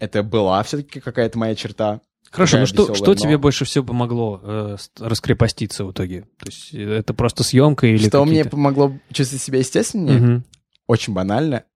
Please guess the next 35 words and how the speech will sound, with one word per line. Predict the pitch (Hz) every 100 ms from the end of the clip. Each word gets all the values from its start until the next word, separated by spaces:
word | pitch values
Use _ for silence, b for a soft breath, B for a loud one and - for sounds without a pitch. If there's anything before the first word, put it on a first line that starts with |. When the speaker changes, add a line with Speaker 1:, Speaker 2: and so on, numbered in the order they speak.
| -
Speaker 1:
но | 104 110 113 -
диктофон. | 104 - 87 80 67 _ _ b b b b b _ _ _ _
Очень, | 113 117 - 90 - _ _
а, | - 101 95
реально | 92 92 87 80 - -
совет | - - 98 95 - -
большой | 95 92 - 92
даю, | 87 87 117 196
если | 131 98 101
вы | 92 95
только | - 95 - 90 80
хотите, | - 92 90 87
например, | 82 90 85
начать | 87 87 90
свой | - 87
видеоблог | 85 92 101 156 180
вести | 139 - 104
или | 95
что-то. | - 165 165 120 b b b b b -
Из-за | 101 107
того, | 127 131 139
что | - -
я | 98 104
когда | 104 101 95
снимал | - 107 101
себя, | 95 - 98 139 214 - _ _ _ _ -
а, | 92 87 80
а | 95
снимал | - 110 101
я |
себя | 92 101 95
без | 101 95
микрофона | 90 90 90 175 208 147
на | 95
камеру, | - 143 160 117